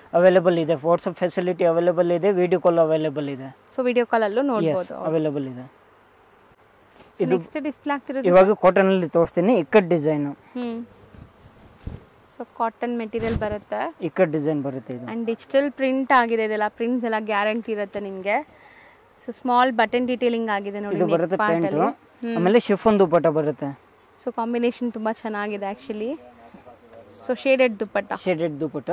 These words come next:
Speaker 1: ತ್ರೀ
Speaker 2: ಹ್ಮ್.
Speaker 1: ಫೋರ್ತ್.
Speaker 2: ಓಕೆ.
Speaker 1: ಆಮೇಲೆ ಇದರಲ್ಲಿ ಕಲರ್ಸ್ ಬೇಕಂದ್ರೆ ಫೋರ್ ಕಲರ್ಸ್ ಬರುತ್ತೆ.
Speaker 2: ಹ್ಮ್, ಹ್ಮ್.
Speaker 1: ನೋಡಿ, ಇದು ಒಂದ್ ಕಲರ್ ಇದೆ,
Speaker 2: ಹ್ಮ್.
Speaker 1: ಇದು ಒಂದ್ ಕಲರ್ ಇದೆ,
Speaker 2: Black and red.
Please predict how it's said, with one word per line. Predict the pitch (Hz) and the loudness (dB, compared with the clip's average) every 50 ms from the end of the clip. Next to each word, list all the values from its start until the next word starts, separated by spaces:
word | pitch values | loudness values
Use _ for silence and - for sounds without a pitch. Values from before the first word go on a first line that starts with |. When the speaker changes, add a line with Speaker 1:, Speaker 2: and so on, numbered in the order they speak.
| - - - - - - - | -6 -6 -10 -18 -20 -10 -4
Speaker 1:
ತ್ರೀ | 294 - | -2 -2
Speaker 2:
ಹ್ಮ್. | 233 233 | 0 0
Speaker 1:
ಫೋರ್ತ್. | 220 165 147 - - | 0 -2 -2 -4 -6
Speaker 2:
ಓಕೆ. | 277 285 - - - - - _ _ _ _ - 233 226 - 156 | -12 -14 -14 -16 -20 -20 -20 _ _ _ _ -10 -10 -6 -4 -2
Speaker 1:
ಆಮೇಲೆ | 165 170 180 190 | 0 2 2 2
ಇದರಲ್ಲಿ | 175 151 185 185 196 190 | 2 2 2 0 0 0
ಕಲರ್ಸ್ | - 175 170 185 196 - - | 0 0 2 2 0 0 -2
ಬೇಕಂದ್ರೆ | 180 151 185 190 226 240 | -2 0 2 2 2 2
ಫೋರ್ | - - 196 208 196 | 4 6 6 6 8
ಕಲರ್ಸ್ | - 190 175 175 170 - - | 6 6 4 4 2 0 -4
ಬರುತ್ತೆ. | 143 156 147 147 127 - 143 | -4 -4 -4 -4 -6 -6 -10
Speaker 2:
ಹ್ಮ್, | 139 - - _ - 240 240 233 226 | -10 -10 -14 _ -8 -6 -4 -4 -4
ಹ್ಮ್. | 233 233 233 226 226 220 - _ - | -4 -4 -6 -6 -8 -10 -14 _ -4
Speaker 1:
ನೋಡಿ, | 156 156 147 131 123 - _ _ _ - - _ - - - - - _ _ _ _ - - - - - | -4 -2 -2 -4 -6 -10 _ _ _ -20 -20 _ -20 -20 -20 -20 -20 _ _ _ _ -20 -18 -16 -6 -4
ಇದು | 233 180 180 175 | -2 -2 0 0
ಒಂದ್ | 185 180 175 | 0 0 0
ಕಲರ್ | 170 170 170 170 | 0 0 0 0
ಇದೆ, | 147 135 160 | 0 0 -2
Speaker 2:
ಹ್ಮ್. | 180 - - _ _ _ - 240 233 233 226 226 226 - _ _ _ _ _ _ _ _ - - _ _ _ - | -4 -4 -8 _ _ _ -10 -8 -6 -6 -6 -8 -10 -14 _ _ _ _ _ _ _ _ -20 -20 _ _ _ -8
Speaker 1:
ಇದು | 170 151 175 170 | -4 -2 -2 -2
ಒಂದ್ | 170 175 170 151 | -2 -2 -2 -2
ಕಲರ್ | 170 160 156 156 139 | -4 -4 -4 -4 -4
ಇದೆ, | 143 147 - 240 | -6 -6 -4 -4
Speaker 2:
Black | 220 214 226 - - 247 240 | -4 -4 -4 -6 -6 -6 -4
and | 247 233 220 | -4 -4 -4
red. | 226 220 220 208 196 - 220 208 226 269 277 | -4 -4 -6 -8 -6 -4 -2 -2 -2 -2 -4